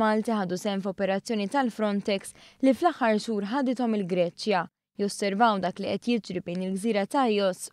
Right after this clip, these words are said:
u Turkija, post fejn fl-aħħar xhur daħlu eluf ta' immigranti. Is-Surġent Sergio Pulis, wieħed mill-Maltin li kien il-Greċja, qal li quddiem il-kobor ta' din il-problema sabu l-esperjenza u t-taħriġ li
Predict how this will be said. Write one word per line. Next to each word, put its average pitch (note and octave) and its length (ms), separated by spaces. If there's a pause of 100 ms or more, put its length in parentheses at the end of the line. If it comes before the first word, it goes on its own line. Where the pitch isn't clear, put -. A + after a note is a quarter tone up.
u C#4+ 160
Turkija, F#3 720 (500)
post C#4+ 400
fejn F#3 240
fl-aħħar F#3+ 400
xhur G#3+ 400
daħlu G3 460 (180)
eluf G#3 400
ta' D#4+ 160
immigranti. G3+ 720 (760)
Is-Surġent D4+ 560
Sergio G#3 400
Pulis, A3+ 640
wieħed G3 400
mill-Maltin F#3+ 560
li G3 80
kien A3+ 240
il-Greċja, G#3 640 (480)
qal E4 240
li E4 80
quddiem A#3+ 380
il-kobor A3+ 500
ta' G3+ 160
din A#3 160
il-problema G3 840 (180)
sabu B3 300 (100)
l-esperjenza B3+ 960
u G3 140
t-taħriġ G#3+ 560
li G#3+ 100